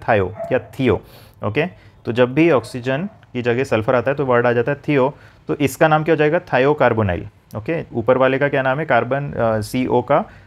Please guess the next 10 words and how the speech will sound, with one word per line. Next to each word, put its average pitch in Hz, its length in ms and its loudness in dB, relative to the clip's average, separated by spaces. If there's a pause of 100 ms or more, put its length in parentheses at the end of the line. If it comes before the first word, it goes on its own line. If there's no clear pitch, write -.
(140)
carbonyl। 117 540 2 (340)
ओके, 143 200 -4
नीचे 113 280 -2
वाले 123 240 2
का 131 120 0
क्या 131 140 -2
नाम 131 160 -4
हो 131 80 -6
जाएगा, 131 400 2 (400)
thiocarbonyl। 123 1300 2